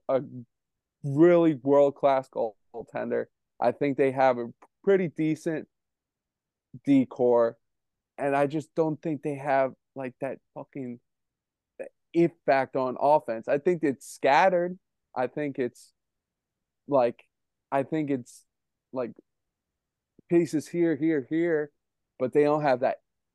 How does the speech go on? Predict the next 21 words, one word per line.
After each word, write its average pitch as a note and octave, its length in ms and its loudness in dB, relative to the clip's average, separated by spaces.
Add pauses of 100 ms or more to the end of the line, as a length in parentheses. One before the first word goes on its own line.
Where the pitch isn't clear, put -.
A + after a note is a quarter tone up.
(100)
it. B2+ 300 -10 (420)
And C3 260 -6 (300)
I C3 140 -4
think, C#3+ 320 -4
you B2+ 140 -6
know, B2+ 200 0
a B2+ 60 0
guy B2+ 260 0
like B2+ 200 0
Bedard B2+ 640 0 (300)
mixed C3 280 -8
with C3 160 -4 (560)
Cutter B2 220 0
Gauthier C#3 680 -2
would C3 160 -8
be C3 180 -6
that, B2 200 -2 (260)
you C3+ 100 -6
know, B2+ 160 -4
that A#2+ 300 -2
Richard C3+ 360 -2